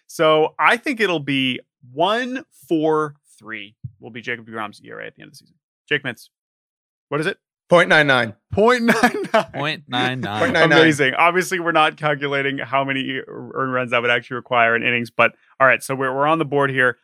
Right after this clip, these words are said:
Speaker 1: I'm saying one four three. Wow, I am the biggest hater of the bunch. One four three. Uh, Bobby is saying
Speaker 3: Do you even think he's good? Like, what, what,
Speaker 1: one
Speaker 3: what's going on there?
Speaker 1: oh eight, you said? One oh seven.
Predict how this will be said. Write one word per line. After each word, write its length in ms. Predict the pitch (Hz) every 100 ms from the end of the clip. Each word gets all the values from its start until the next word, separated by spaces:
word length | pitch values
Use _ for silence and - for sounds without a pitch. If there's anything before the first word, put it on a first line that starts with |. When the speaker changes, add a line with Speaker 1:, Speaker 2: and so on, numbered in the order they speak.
| -
Speaker 1:
I'm 140 | 143
saying 240 | 143 147 131
one 180 | 139
four 360 | 139 135 - 147
three. 180 | - 135
Wow, 200 | 139 131
I 180 | 135 160
am 80 | 160
the 60 |
biggest 260 | 151 151 147
hater 240 | 147 139
of 80 | 135
the 80 | 120
bunch. 340 | 123 123 - _ _ _
One 180 | 135 143
four 220 | 147 143
three. 380 | 143 135 131 131 _ _ _ -
Uh, 240 | 123 120
Bobby 360 | 120 143 147 147
is 100 | 131
saying 420 | 139 131 131 123 _ _ _ _ _ _
Speaker 3:
Do 80 | -
you 80 | 165
even 180 | 233 202
think 180 | 190
he's 180 | 214 151
good? 320 | - 98 170
Like, 200 | 135 113 -
what, 200 | 117 131
what, 220 | 143 151
Speaker 1:
one 120 | 151 -
Speaker 3:
what's 220 | 110 117
going 220 | 131 107
on 160 | 113 107
there? 100 | 139
Speaker 1:
oh 160 | 139
eight, 240 | 135 165 _ _ _
you 100 | 156
said? 240 | 151 165 - _ _ _ _ _ _ _ _ _ _ -
One 140 | 147
oh 40 | 147
seven. 420 | 147 131 131